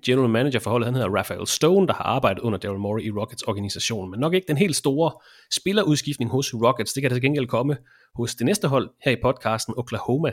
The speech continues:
City Thunder. Fireogfyrre og otteogtyve i grundspillet. Femte plads i Western Conference. Pæn stor overraskelse. Røg dog ud i første runde af slutspillet efter syv kampe mod netop Houston Rockets, som vi lige har snakket om. Før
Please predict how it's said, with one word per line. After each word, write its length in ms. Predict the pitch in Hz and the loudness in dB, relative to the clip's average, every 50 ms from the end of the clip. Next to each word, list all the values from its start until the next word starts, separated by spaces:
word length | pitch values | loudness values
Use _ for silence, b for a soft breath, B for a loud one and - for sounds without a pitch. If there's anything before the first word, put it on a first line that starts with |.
| - - | -4 -8
City 280 | - - 117 - 135 123 - _ - - - | -8 -4 -4 -4 -4 -6 -8 _ -14 -6 -4
Thunder. 280 | 101 107 117 113 98 92 - - - | -2 -2 0 -2 -2 -4 -6 -16 -8
Fireogfyrre 600 | - 175 196 214 180 - - 110 123 139 156 160 | -6 -2 0 0 -2 0 -2 0 2 2 2 4
og 200 | - 131 - - | 2 2 2 4
otteogtyve 580 | 135 160 190 156 - - - - 127 131 160 - 143 | 2 2 2 2 0 -2 0 2 2 2 2 2 -2
i 40 | 135 | -2
grundspillet. 520 | - 113 127 143 - _ 120 98 85 76 - _ _ _ _ _ _ _ _ _ _ _ _ _ _ - - - | -2 -2 -2 -2 -4 _ -6 -6 -6 -8 -12 _ _ _ _ _ _ _ _ _ _ _ _ _ _ -14 0 4
Femte 260 | 160 190 240 240 233 | 4 6 6 6 2
plads 500 | - - 117 110 104 - - - - - _ _ _ _ | 2 0 -4 -2 0 0 0 -2 -2 -6 _ _ _ _
i 100 | 139 127 | 0 2
Western 460 | 147 127 135 139 - - 139 117 110 | 2 2 2 2 2 2 2 2 2
Conference. 440 | - 117 110 123 123 - 104 107 - _ | 0 0 0 0 -2 -4 -6 -8 -8 _
Pæn 220 | - 180 196 151 117 | -2 0 0 0 0
stor 220 | - - 147 120 | 0 2 2 4
overraskelse. 580 | 117 123 135 120 110 113 - - 113 - 104 95 B B B B B - | 6 4 4 4 2 -2 -4 -6 -8 -8 -8 -12 B B B B B 6
Røg 140 | 120 135 | 6 8
dog 160 | 139 143 127 135 | 8 6 6 6
ud 120 | 185 - | 4 2
i 60 | 139 | 0
første 300 | 123 - 131 143 - - | 0 0 0 0 0 -2
runde 160 | 120 131 135 127 | -2 0 0 0
af 40 | 123 | -2
slutspillet 440 | - 131 135 - - - 120 101 107 | -2 -8 -10 -8 -4 -4 -4 -4 -4
efter 140 | 120 - 120 | -6 -6 -4
syv 180 | - 143 131 | -2 -2 -2
kampe 220 | - - 110 117 113 | -2 -2 -4 -2 0
mod 140 | 120 127 | 0 2
netop 240 | 117 120 135 135 107 - b b b b b b - | 2 2 2 2 0 -4 b b b b b b 0
Houston 380 | - 127 - - 127 107 101 104 | 0 0 0 0 -2 -2 2 0
Rockets, 220 | 110 123 120 107 - | 0 0 0 -4 -4
som 140 | 110 104 | -4 -2
vi 60 | 98 104 | -2 -4
lige 100 | 110 113 | -2 -2
har 80 | 107 | -4
snakket 400 | - - 110 104 107 104 107 101 | -4 -4 -4 -4 -2 -2 -2 -2
om. 120 | 90 90 - b b b b b b b - | -2 -4 -6 b b b b b b b 2
Før 320 | - 196 202 190 156 104 | 8 10 10 10 10 4